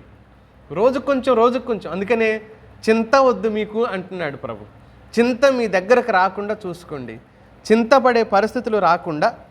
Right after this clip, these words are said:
మిమ్మల్ని మీరు ఏం చేయాలి? ప్రార్థనలో గడపండి, ప్రార్థనలో కొనసాగండి. అప్పుడే అది మీకు క్షేమకరం అవుతుంది అని, అని చెప్తున్నాడు. చింతించే మానవుడు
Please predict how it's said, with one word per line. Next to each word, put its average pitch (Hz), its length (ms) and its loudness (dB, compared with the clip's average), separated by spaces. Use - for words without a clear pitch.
మిమ్మల్ని 247 300 4
మీరు 233 320 2
ఏం 226 260 4
చేయాలి? 247 420 2
ప్రార్థనలో 262 560 4
గడపండి, 165 520 -4
ప్రార్థనలో 247 600 6
కొనసాగండి. 160 680 -4
అప్పుడే 208 400 2
అది 175 200 -2
మీకు 160 460 -4
క్షేమకరం 202 640 0
అవుతుంది 151 420 -6
అని, 143 100 -8
అని 139 100 -8
చెప్తున్నాడు. 135 540 -4
చింతించే 220 420 2
మానవుడు 165 640 -2